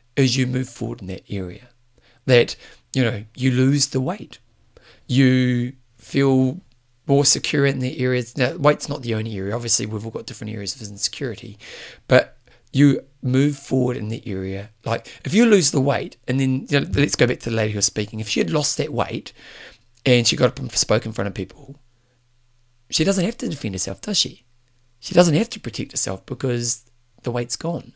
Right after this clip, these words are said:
So it's just something to think about there. So again, the, the whole idea that I had here was, how do you protect yourself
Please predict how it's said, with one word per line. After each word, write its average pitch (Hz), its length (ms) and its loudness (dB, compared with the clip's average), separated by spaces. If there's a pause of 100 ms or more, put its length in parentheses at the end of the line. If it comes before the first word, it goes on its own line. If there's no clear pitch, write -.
(680)
So 139 480 6 (100)
it's - 260 2
just - 300 4
something - 420 -2
to - 80 -6
think 120 240 -6
about 101 340 -4
there. 95 280 -6
So 135 360 4 (260)
again, 180 480 6
the, 165 80 -6
the 170 260 4
whole 175 200 8
idea 147 300 6
that 135 120 2
I 135 80 4
had 131 220 0
here 143 320 2
was, 123 500 4 (380)
how 175 200 2
do 165 140 -2
you 151 100 0
protect - 600 -4
yourself - 680 -4